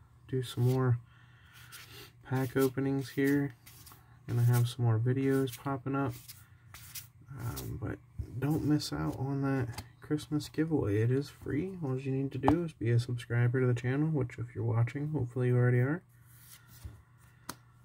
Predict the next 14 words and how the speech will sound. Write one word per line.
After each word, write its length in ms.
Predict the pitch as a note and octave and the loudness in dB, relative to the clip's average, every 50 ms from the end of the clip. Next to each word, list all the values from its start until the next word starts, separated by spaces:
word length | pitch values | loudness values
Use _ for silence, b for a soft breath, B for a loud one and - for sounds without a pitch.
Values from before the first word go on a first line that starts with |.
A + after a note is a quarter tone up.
| B B B B B B B - _ - - - - _ _ _ - - - | B B B B B B B -20 _ -20 -20 -20 -20 _ _ _ -20 -18 -8
And 240 | - B2 C3 C#3 C3+ C#3 | -6 -4 -2 -2 0 -2
get 180 | C#3+ - - | -2 0 0
yourself 420 | C#3+ B2+ A#2+ - D3+ C#3+ D3 D3+ - | -2 -2 0 0 0 -2 -2 -2 -2
some 420 | - B2+ B2 C#3 C3+ C3+ C3 A#2+ B B B B B B B B B B B B B B B B - - | 0 2 4 4 4 2 2 0 B B B B B B B B B B B B B B B B -18 -8
good 200 | - C#3 C#3 C#3 - - - _ - _ _ _ - - - - - - | -8 -8 -8 -8 -16 -20 -20 _ -20 _ _ _ -20 -20 -20 -20 -20 -16
gifts 240 | - - E3 - - - - | -6 -6 -6 -6 -6 -16 -6
for 80 | - A#2+ | -6 -4
Christmas 640 | A#2+ - F#3 F#3+ - - - - A#2 - - - - | -4 -4 -6 -8 -8 -12 -8 -6 -6 -8 -8 -16 -12
just 200 | - B2 A#2+ A#2+ | -8 -6 -6 -6
for 140 | - - B2+ | -6 -6 -4
hanging 320 | A#2+ C#3 C#3 C#3 C#3+ C#3+ D3 | -2 -2 0 0 2 2 0
out 180 | E3 - - | 0 -2 -4
with 140 | F3 C3+ A2+ | -6 -4 -6
us. 240 | - - - - | -6 -10 -16 -20